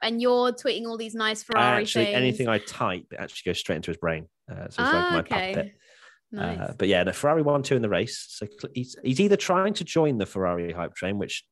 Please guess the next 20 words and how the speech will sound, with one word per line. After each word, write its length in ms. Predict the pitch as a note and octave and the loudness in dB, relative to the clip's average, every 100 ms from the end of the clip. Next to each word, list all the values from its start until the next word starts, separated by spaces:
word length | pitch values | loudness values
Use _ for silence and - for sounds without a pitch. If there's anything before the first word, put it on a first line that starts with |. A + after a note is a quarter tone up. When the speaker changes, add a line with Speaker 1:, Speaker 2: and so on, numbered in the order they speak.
| - | -14
Speaker 2:
I'm 100 | F#2+ | -10
sorry, 320 | F#2 G#2+ E2+ F2 | -2 0 2 0
the 80 | |
tickets 440 | F2 G2 - E2+ - | -2 -6 -6 -8 -2
I 100 | F#2+ | 2
was 300 | F#2 G#2 G2 | 4 2 2
selling 360 | - F#2+ E2+ E2+ | 0 0 0 -4
at 120 | F#2 | -8
a 40 | F#2 | -8
discounted 640 | - - - F2+ - E2+ | -10 -8 -4 -4 -4 -4
price 400 | F#2+ E2+ - - - - - | 0 0 -2 -10 -18 -14 -6
before 240 | - A2 | 2 4
the 80 | G2+ | 4
season 320 | G#2 F2 F2 | 2 -2 -6
started, 480 | - D#2 D#2 - F2+ | -6 -4 -4 -8 -8
but 100 | F2 | -4
he 20 | |
didn't 200 | F2+ F2 | -4 -2
buy 180 | E2 D#2 | -2 -2
one. 220 | D#2 D#2+ | -2 -8